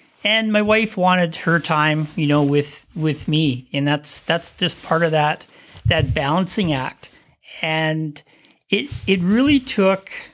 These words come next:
finally, my daughter and wife got in a,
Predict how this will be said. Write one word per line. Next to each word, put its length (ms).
finally, 920
my 360
daughter 720
and 200
wife 460
got 200
in 120
a, 380